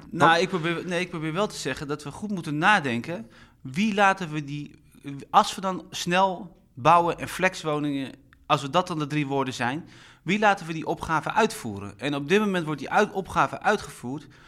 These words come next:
Speaker 1: veelal door ontwikkelende bouwers. En ontwikkelende bouwers, die zitten er vaak in voor een stukje bouwvolume en die hebben baat bij snelheid om naar het volgende traject te gaan, project te gaan.
Speaker 2: Ja.
Speaker 1: En kwaliteit is daar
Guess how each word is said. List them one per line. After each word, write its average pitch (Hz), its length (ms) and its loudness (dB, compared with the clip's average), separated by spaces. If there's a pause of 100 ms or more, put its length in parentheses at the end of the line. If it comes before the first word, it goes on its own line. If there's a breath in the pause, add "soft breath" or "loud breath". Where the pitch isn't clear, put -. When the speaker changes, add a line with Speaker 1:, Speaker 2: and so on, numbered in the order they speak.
(100)
Speaker 1:
veelal 151 520 2
door 139 300 0 (380 soft breath)
ontwikkelende 147 560 -2
bouwers. 110 640 2
En 156 140 -2
ontwikkelende 196 520 -2
bouwers, 156 400 2
die 143 100 -12
zitten 139 240 -10
er 113 80 -6
vaak 139 260 0
in 120 60 -12
voor 110 120 -10
een - 60 -10
stukje 113 260 -10
bouwvolume 185 640 0 (580 soft breath)
en 170 140 -4
die 156 120 -2
hebben 110 280 -6
baat 170 380 4
bij 104 120 -4
snelheid 180 800 0 (800 soft breath)
om 139 140 2
naar 127 100 4
het 113 100 -4
volgende 151 360 0
traject 139 280 -4
te 110 80 -6
gaan, 95 320 -6
project 131 360 0
te 113 60 -12
gaan. - 300 -10
Speaker 2:
Ja. 110 220 4 (120)
Speaker 1:
En 143 140 -2
kwaliteit 185 720 4
is 165 180 -4
daar 180 340 0